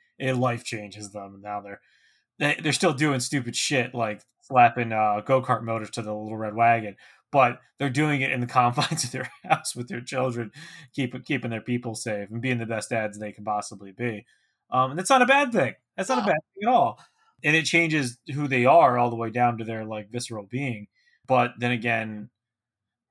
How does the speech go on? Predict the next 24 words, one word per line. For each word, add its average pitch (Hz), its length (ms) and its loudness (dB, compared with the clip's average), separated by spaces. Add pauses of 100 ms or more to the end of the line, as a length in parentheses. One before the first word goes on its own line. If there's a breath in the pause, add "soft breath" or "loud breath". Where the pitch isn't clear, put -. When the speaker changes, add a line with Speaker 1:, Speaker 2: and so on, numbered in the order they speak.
(220)
Speaker 1:
does 139 220 2
your 127 140 0
today 120 400 0
self 135 400 6
know 123 140 0
what's 117 140 -6
gonna 117 200 -2
happen 113 300 -2
tomorrow? 107 680 -2
Absolutely 156 580 -6
not. - 240 -12 (640 soft breath)
Something, 214 280 -4
something 226 240 -4
might 214 140 0
happen 185 260 6
to - 20 -2
you 170 60 0
tomorrow 147 240 4
that 127 80 2
might 123 160 0
change 151 320 -6
your 156 120 -4
life 127 380 0 (500)
drastically 120 1300 2